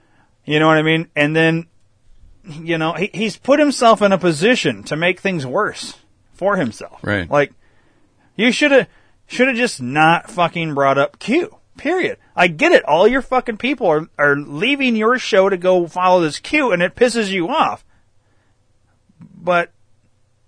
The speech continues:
Speaker 1: but see, he's taken the stance of, "No, these Q people are causing this fucking idiot on the train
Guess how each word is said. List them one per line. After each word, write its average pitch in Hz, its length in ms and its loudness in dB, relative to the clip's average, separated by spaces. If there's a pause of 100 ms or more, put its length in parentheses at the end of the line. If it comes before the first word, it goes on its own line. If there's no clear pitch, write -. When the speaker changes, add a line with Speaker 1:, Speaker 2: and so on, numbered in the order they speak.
(880)
Speaker 1:
but 170 140 -4
see, 185 120 -2
he's 233 260 -2
taken 185 320 0
the 175 80 -4
stance 143 400 -2
of, 135 140 0 (380)
"No, 127 300 -2
these 131 240 -4
Q 208 260 -2
people 190 260 0
are 143 240 4 (260)
causing 160 440 -2
this 143 220 -6
fucking 143 380 -4
idiot 160 320 4
on 143 160 2
the 123 80 -4
train 160 600 -2